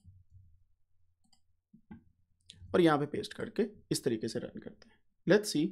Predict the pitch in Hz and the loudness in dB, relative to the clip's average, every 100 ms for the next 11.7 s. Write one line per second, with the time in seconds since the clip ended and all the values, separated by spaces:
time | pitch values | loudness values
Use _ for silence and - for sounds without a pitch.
0 | - 135 127 135 139 - 123 135 131 156 | -4 -4 -2 -2 -4 -4 -2 -2 0 0
1 | 156 165 - _ _ _ _ _ _ _ | 0 -4 -14 _ _ _ _ _ _ _
2 | _ 131 135 190 - 185 180 160 151 165 | _ -2 6 8 8 6 6 6 6 6
3 | 165 143 139 143 139 135 143 151 147 147 | 6 2 2 0 2 2 2 0 0 0
4 | 139 131 127 127 135 139 156 135 139 147 | 2 2 0 -2 -2 2 2 2 2 2
5 | 147 - 156 - - 156 131 - - - | 0 2 0 0 2 2 2 -4 -16 -20
6 | - - - 139 143 151 190 208 175 170 | -20 -20 0 4 6 6 6 6 4 4
7 | 151 143 147 156 147 147 147 135 - 147 | 6 6 6 6 6 6 4 2 2 0
8 | 135 139 135 135 139 143 135 - 123 - | 2 2 2 2 2 2 2 0 -4 0
9 | 160 170 165 143 143 139 131 - 139 127 | 2 4 2 2 -2 0 -2 0 2 4
10 | 151 143 208 - - - 139 151 165 156 | 4 4 0 -2 -20 0 4 8 6 6
11 | 147 143 131 127 - - - | 4 4 0 0 -2 -6 -8